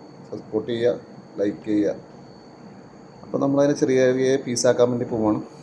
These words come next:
നമ്മൾ കസ്റ്റമർക്ക് അത് ചെറിയ ചെറിയ പീസാക്കിയാൽ മതി എന്ന് പറഞ്ഞു. സൗദി കസ്റ്റമർ തന്നെ,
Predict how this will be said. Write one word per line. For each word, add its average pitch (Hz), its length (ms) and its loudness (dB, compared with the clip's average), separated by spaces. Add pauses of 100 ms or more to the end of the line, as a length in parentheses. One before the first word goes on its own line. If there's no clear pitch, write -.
(140)
നമ്മൾ 127 240 -6
കസ്റ്റമർക്ക് 139 460 2
അത് 143 160 4
ചെറിയ 127 220 2
ചെറിയ 135 180 2
പീസാക്കിയാൽ 123 400 2
മതി 117 80 0
എന്ന് 110 140 -2
പറഞ്ഞു. 95 180 -6 (560)
സൗദി 123 260 6
കസ്റ്റമർ 139 300 4
തന്നെ, 127 140 4